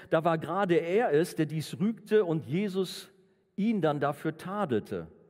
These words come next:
Judas war zutiefst enttäuscht über Jesus, als er realisierte, dass dieser nur ein zukünftiges Reich im Himmel meinte und keineswegs vorhatte,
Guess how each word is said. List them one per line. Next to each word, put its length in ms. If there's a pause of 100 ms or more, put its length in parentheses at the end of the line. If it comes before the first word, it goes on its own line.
(1040)
Judas 320
war 140
zutiefst 540
enttäuscht 640
über 100
Jesus, 500
als 240
er 120
realisierte, 840 (380)
dass 240
dieser 280
nur 240
ein 220
zukünftiges 920
Reich 320
im 200
Himmel 560 (220)
meinte 480
und 160
keineswegs 640
vorhatte, 640